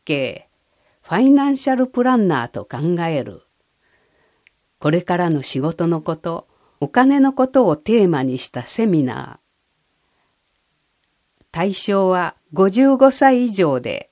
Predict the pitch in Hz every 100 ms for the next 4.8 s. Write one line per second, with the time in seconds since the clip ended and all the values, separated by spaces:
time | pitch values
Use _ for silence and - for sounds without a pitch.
0 | _ - - 240 269 - 262 262 247 247
1 | 247 240 233 - 226 214 202 180 - 160
2 | - _ _ _ _ _ _ _ _ _
3 | _ _ _ _ _ _ _ _ _ _
4 | _ _ - 190 196 190 185